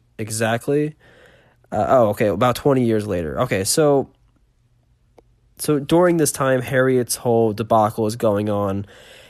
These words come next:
and this other rich individual is buried not too far away from her in the same cemetery. So it's sort of a mixture between the rumors around Kirby's tomb and the stories around Harriet, uh,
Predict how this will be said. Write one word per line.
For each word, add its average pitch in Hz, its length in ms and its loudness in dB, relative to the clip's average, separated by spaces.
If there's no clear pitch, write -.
and 110 300 -2
this 113 240 0
other 143 340 6
rich 117 380 -2
individual 110 680 -2
is 107 120 -2
buried 104 500 -2
not 190 360 0
too 175 260 -2
far 151 260 4
away 143 240 6
from 135 180 -8
her 123 220 0
in 117 180 -2
the 117 80 -2
same 110 360 -2
cemetery. 117 680 -2
So 139 440 4
it's 131 140 0
sort 170 180 0
of 160 40 -4
a 156 60 -2
mixture 139 380 -2
between 127 560 -4
the 123 80 0
rumors 127 640 0
around 113 340 -2
Kirby's 135 580 -2
tomb 117 460 -4
and 107 280 -2
the 110 100 -4
stories 113 560 -2
around 98 240 -4
Harriet, 107 560 -6
uh, 98 240 -8